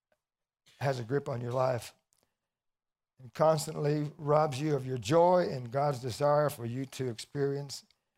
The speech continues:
His goodness. God used regeneration as a tool in my life to help me. He can also use it to help you. He can use His word, His people, or His ministry like Regen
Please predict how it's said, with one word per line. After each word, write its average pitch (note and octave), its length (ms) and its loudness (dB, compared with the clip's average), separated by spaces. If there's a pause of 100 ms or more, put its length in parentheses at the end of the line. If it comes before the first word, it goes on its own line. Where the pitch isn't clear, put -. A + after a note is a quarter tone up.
(320)
His C3+ 160 -6
goodness. A#2 500 -6 (1500)
God E3+ 280 6
used D#3 280 -2
regeneration D3 960 0
as B2+ 180 -4
a C3 60 -10
tool D#3 400 -2
in C3 80 -6
my D3+ 160 0
life B2+ 320 -2
to A#2+ 80 -4
help D3+ 280 -2
me. G2+ 100 -10 (680)
He C3+ 80 -8
can B2+ 200 -8
also C#3 560 -2 (640)
use A#2+ 180 -4
it A#2+ 120 -8
to B2 100 -6
help A#2+ 280 -6
you. A#2 240 -4 (1400)
He C#3+ 80 -6
can C#3+ 160 -4
use D3 180 0
His B2+ 180 -2
word, D#3+ 420 4
His B2 280 -6
people, D#3+ 580 -2 (760)
or C#3 180 -2
His C3+ 180 -2
ministry C#3 440 -2
like B2 260 0
Regen B2 440 -4